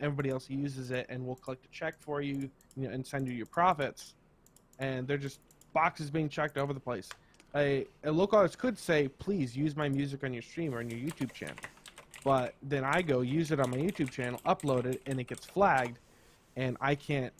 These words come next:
earn any money off that video anymore because I'm using their copyrighted content,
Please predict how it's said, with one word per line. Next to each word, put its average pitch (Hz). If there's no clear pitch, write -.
earn 139
any 131
money 143
off 123
that 113
video 156
anymore 113
because 139
I'm 123
using 131
their 110
copyrighted 117
content, 170